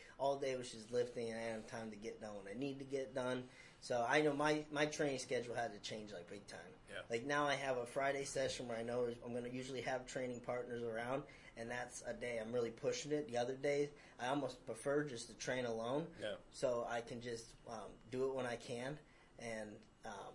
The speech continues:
Speaker 1: just take care of that.
Speaker 2: Yeah, that's
Speaker 1: You know,
Speaker 2: kinda how I
Speaker 1: push
Speaker 2: am
Speaker 1: the
Speaker 2: too.
Speaker 1: pace, get it done.
Speaker 2: I like, I like training alone a lot of the time. It's only when I'm, like, four weeks, five weeks out, when I'm starting to take, like, three rep maxes, five rep maxes, you know,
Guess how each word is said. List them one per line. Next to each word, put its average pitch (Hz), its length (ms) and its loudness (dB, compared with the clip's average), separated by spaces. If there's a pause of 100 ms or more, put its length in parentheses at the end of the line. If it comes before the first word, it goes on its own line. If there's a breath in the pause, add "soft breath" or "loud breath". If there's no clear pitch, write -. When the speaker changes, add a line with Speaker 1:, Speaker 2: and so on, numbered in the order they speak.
Speaker 1:
just - 220 -8
take 117 180 -2
care 113 220 -2
of 98 60 -6
that. 90 200 -8 (400)
Speaker 2:
Yeah, 101 160 -2 (280)
that's 117 140 2
Speaker 1:
You - 60 -8
know, 143 60 8
Speaker 2:
kinda 120 120 10
how 110 60 10
I - 20 8
Speaker 1:
push 104 60 8
Speaker 2:
am 101 60 4
Speaker 1:
the 117 80 0
Speaker 2:
too. 104 100 2
Speaker 1:
pace, 120 300 4
get 120 180 0
it 110 160 -8
done. 101 160 -8 (120)
Speaker 2:
I 101 60 6
like, 120 300 8
I 123 60 4
like 127 180 10
training 117 320 6
alone 98 340 8
a 98 60 8
lot 98 180 10
of 95 100 6
the - 60 0
time. 104 240 8
It's 101 140 4
only 120 220 10
when 113 160 8
I'm, 101 140 6
like, 101 260 4 (480)
four 113 340 8
weeks, 107 280 4
five 104 300 8
weeks 101 220 -4
out, 98 360 6 (180)
when 92 160 2
I'm 87 80 0
starting 92 280 2
to - 60 -8
take, 92 180 2
like, 90 220 4
three 95 200 0
rep 92 140 4
maxes, 90 600 -2
five 92 260 4
rep 92 100 0
maxes, 87 520 -2
you 87 80 -4
know, 82 240 -4